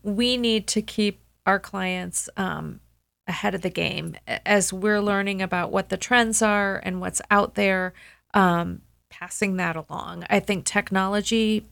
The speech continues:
being probably the, the biggest piece of that. Um, I can't really think of too many jobs that you don't have to have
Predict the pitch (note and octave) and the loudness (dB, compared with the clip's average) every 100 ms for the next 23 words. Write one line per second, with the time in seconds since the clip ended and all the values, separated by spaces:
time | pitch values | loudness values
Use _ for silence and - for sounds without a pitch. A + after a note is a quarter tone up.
0 | - G#3 F#3+ F3+ - - G3+ G3 - F3+ | -2 0 0 -2 -6 -4 0 0 -2 -6
1 | - - F3+ F#3+ F3+ - - G3 F#3+ A3+ | -10 -4 0 2 2 -2 -4 -2 2 2
2 | G#3+ A#3+ A#3+ B3 - - - - G3+ F#3 | 4 6 6 4 0 -18 -20 -2 4 4
3 | F3 F3 F3 - _ _ _ _ _ _ | 4 0 -8 -14 _ _ _ _ _ _
4 | _ _ _ - G#3+ A3+ B3+ A#3 G3+ - | _ _ _ 2 4 4 4 2 2 -2
5 | G#3 G3+ F#3+ G#3 G3 G3 F3 - G3 F#3 | 0 0 0 -2 -2 -2 -2 -4 -2 0
6 | F3+ E3+ F3 E3+ F3 - D3+ - G3+ F#3+ | 0 0 0 0 -2 0 -2 0 0 0
7 | - - - F#3 - F3 - F3 E3+ E3 | -2 -8 -8 -8 -4 -4 -4 -4 -6 -10